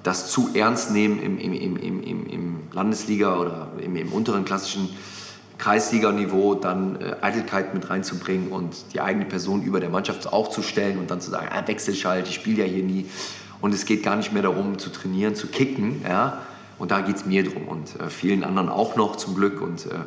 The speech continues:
da ist der Amateursport an sich dann doch schon eine große Freude und eine große, äh, fühle ich eine große Dankbarkeit, das noch machen zu dürfen und dass meine Knochen da so einigermaßen noch mitmachen, trotz vieler O Ps und Einschränkungen. Aber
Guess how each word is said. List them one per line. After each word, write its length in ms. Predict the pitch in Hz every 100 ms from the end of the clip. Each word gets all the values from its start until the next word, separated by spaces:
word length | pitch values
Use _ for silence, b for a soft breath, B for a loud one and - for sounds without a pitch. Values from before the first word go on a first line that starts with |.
| B B B
da 80 | -
ist 140 | 98 -
der 80 | 87
Amateursport 580 | 92 - 113 123 110
an 140 | 90 95
sich 240 | 104 -
dann 160 | 92 92
doch 140 | 90
schon 260 | 90 87 90 - B B B B B - - -
eine 120 | 95
große 320 | 101 110 123
Freude 480 | - - 107 117 101
und 100 | 95
eine 120 | 95
große, 680 | 90 101 101 98 92 87 - - B B B B - - -
äh, 320 | - - - -
fühle 220 | - 95
ich 80 | 98
eine 80 |
große 220 | 92 98 98
Dankbarkeit, 500 | 95 98 98 92 87
das 120 | 85
noch 80 | 90
machen 240 | 95 104
zu 100 | 90
dürfen 320 | 95 98 -
und 140 | 95 90
dass 160 | 82
meine 140 | 90 87
Knochen 340 | - 92 92
da 280 | 87 87 85 B B B
so 120 | -
einigermaßen 680 | 87 104 101 104 104 104 -
noch 80 | 90
mitmachen, 420 | - - 98 92
trotz 240 | 98 92 -
vieler 260 | - 98
O 60 | 90
Ps 360 | - 101 101 -
und 200 | 90 82
Einschränkungen. 640 | 95 101 95 92 92 90
Aber 280 | 87 87 80